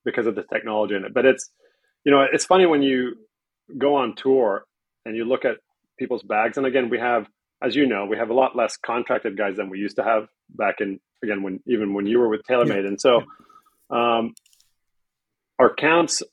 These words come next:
Speaker 1: are, are reflecting that. But fairway woods are in so many people's bags that are either contracted to other companies or not, have no contracts, because on tour, it's a, it's not a,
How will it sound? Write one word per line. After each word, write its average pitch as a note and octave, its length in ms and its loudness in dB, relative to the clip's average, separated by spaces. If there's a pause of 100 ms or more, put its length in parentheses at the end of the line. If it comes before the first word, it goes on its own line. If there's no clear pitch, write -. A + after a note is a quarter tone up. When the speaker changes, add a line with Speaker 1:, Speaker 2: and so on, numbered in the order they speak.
Speaker 1:
are, A#2 380 2
are A#2 140 4
reflecting B2+ 460 0
that. F2 200 -8
But A#2+ 180 -2 (360)
fairway D#3+ 300 4
woods A2 360 -6 (380)
are B2 140 -8
in A2 80 -10
so - 400 -2
many C3+ 160 -4
people's A2 320 -8
bags F#2+ 360 -8 (300)
that G#2 180 -6 (800)
are G2+ 120 -8 (180)
either A2+ 260 0
contracted C#3 460 0
to B2 80 0
other C3 140 4
companies E3 380 0
or C3 340 2
not, A#2 220 -8
have A2+ 120 -6
no G#2+ 200 -8
contracts, G2+ 540 -12
because G#2 340 -6 (640)
on A2+ 120 -4
tour, D3 340 4 (140)
it's A#2+ 180 -6
a, G#2 180 -4 (1200)
it's C3+ 200 -6
not C3+ 200 2
a, A2+ 160 4